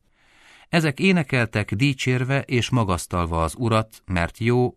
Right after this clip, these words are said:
mert örökké tart szeretete Izrael iránt. Az egész nép pedig nagy örömújongásban tört ki,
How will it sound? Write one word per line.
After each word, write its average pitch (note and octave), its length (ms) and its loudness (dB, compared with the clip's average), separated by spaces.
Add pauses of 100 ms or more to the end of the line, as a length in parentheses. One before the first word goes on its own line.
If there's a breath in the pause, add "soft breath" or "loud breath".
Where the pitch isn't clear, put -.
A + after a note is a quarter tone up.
(140)
mert A#2 260 0
örökké B2+ 420 0
tart F2+ 320 -2
szeretete F#2 720 -2
Izrael D#2 480 -2
iránt. D2 480 -4 (680 loud breath)
Az A#2+ 160 -2
egész C3+ 380 0
nép A#2 260 0
pedig A#2 320 0
nagy B2+ 240 2
örömújongásban E2+ 1120 0
tört E2+ 320 -4
ki, - 240 -2